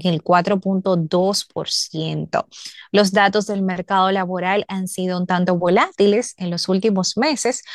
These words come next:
en medio de las perturbaciones provocadas por las huelgas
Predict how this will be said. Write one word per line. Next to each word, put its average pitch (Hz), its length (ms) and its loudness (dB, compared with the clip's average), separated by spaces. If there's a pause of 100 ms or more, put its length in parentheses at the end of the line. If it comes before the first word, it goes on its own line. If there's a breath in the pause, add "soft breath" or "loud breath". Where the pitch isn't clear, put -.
(200 loud breath)
en 254 180 4
medio 240 340 4
de 208 140 2
las 214 320 0
perturbaciones 214 1080 -4
provocadas 196 800 0
por 233 240 2
las 196 260 -2
huelgas 170 500 -2